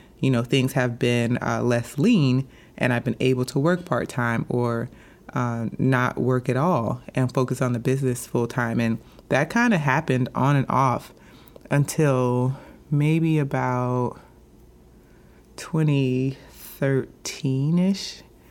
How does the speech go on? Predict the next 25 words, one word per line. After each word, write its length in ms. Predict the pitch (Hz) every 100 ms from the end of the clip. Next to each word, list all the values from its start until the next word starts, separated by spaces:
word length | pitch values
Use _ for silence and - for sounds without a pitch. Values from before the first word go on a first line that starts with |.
| - - -
I 80 | 147
think, 200 | 151 151
is 120 | 143
when 140 | 143
I 100 | 139
left 400 | 127 123 131 -
my 140 | 139 127
last 420 | 123 120 123 -
full-time 460 | 123 123 131 127
job 360 | 120 117 117 131
and 120 | 123
started 420 | - 123 117 117
doing 500 | - 123 123 120 117 117 - - - -
my 180 | - 120
business 420 | 113 117 - 156
full-time. 460 | - 180 175 170 156
So, 400 | - 151 139 135 135 - - - - - - - -
uh, 280 | 143 127 -
for 160 | -
me, 140 | 139 151
there 140 | 135
has 300 | 135 143 139
not 260 | 123 120 127
been, 220 | 123 123
like, 240 | 117 107